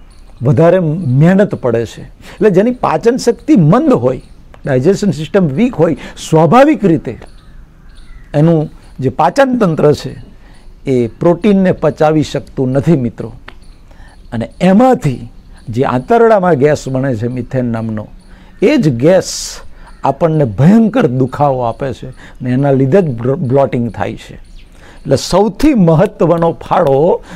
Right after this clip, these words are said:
ગેસ કરવામાં હાઈ પ્રોટીનનો છે. જો તમે ગેસની બીમારીથી પીડાતા હોય તો હાઈ પ્રોટીનના ખોરાકો કાયમ માટે મરતા સુધી બંધ કરી દો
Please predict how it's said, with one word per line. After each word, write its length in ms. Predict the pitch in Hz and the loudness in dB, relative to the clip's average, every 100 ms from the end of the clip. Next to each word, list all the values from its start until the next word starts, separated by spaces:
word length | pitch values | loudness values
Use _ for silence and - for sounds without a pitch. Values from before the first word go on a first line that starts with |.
| - | -8
ગેસ 340 | 117 180 - - | 0 2 2 -4
કરવામાં 580 | - 147 151 151 185 - - - | -2 0 2 0 -2 -8 -20 -8
હાઈ 280 | - 226 254 | 2 6 6
પ્રોટીનનો 640 | 247 175 165 139 127 127 | 4 0 0 -2 -4 -6
છે. 340 | 113 - - - - - - - - - | -8 -14 -20 -20 -20 -20 -20 -20 -16 -8
જો 140 | 123 185 | 2 2
તમે 280 | 185 156 143 | 2 0 0
ગેસની 480 | 117 143 - 202 | 2 2 2 0
બીમારીથી 540 | 185 156 147 143 131 127 | 2 2 2 2 0 -4
પીડાતા 520 | - 156 160 131 131 | -2 0 2 0 -2
હોય 300 | 113 110 147 - - - - | -4 -6 -10 -14 -20 -20 -6
તો 80 | 143 | -6
હાઈ 420 | - 151 190 254 | -2 2 4 4
પ્રોટીનના 760 | 202 160 156 - 175 170 170 185 | 0 0 0 0 -2 0 -2 -4
ખોરાકો 880 | - 120 127 143 135 - 160 214 - - - - - | -4 -2 0 0 -2 -2 0 0 -2 -16 -20 -20 -6
કાયમ 460 | 147 180 277 254 175 | 2 6 6 4 2
માટે 260 | 156 143 | 2 2
મરતા 420 | 127 131 160 220 | 2 2 0 0
સુધી 280 | 180 151 127 | 0 0 0
બંધ 240 | 127 127 123 | 0 0 -2
કરી 240 | 123 117 | -6 -8
દો 120 | 113 | -12